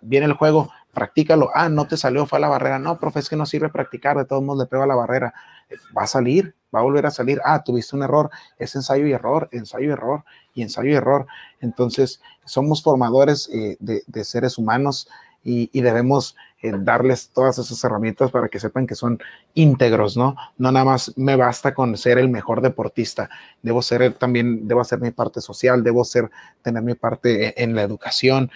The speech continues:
Sí, a lo mejor sacas, eh, cinco en matemáticas, pero eres el mejor en arte, ¿no? Eres el mejor para la guitarra, eres el mejor para otra cosa. No vas a,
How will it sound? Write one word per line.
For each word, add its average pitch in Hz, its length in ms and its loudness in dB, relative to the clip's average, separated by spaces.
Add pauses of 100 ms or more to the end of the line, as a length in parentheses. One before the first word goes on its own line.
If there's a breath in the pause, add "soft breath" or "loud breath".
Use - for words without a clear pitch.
(180 loud breath)
Sí, 151 300 4
a 135 80 6
lo 123 80 4
mejor 120 400 0 (240)
sacas, 131 540 -4
eh, 107 260 -12 (100)
cinco 139 560 -2
en 120 100 -4
matemáticas, 127 640 -6
pero 123 180 -2
eres 127 160 -2
el 120 80 2
mejor 117 300 0
en 135 120 0
arte, 156 340 -4
¿no? 143 160 -2
Eres 139 200 -2
el 127 80 -6
mejor 123 280 -4
para 131 160 2
la 120 140 2
guitarra, 127 560 0 (360 loud breath)
eres 127 260 -2
el 123 80 0
mejor 120 280 -4
para 123 180 -2
otra 117 220 -4
cosa. 131 380 2 (320 loud breath)
No 135 160 4
vas 135 200 4
a, 117 320 4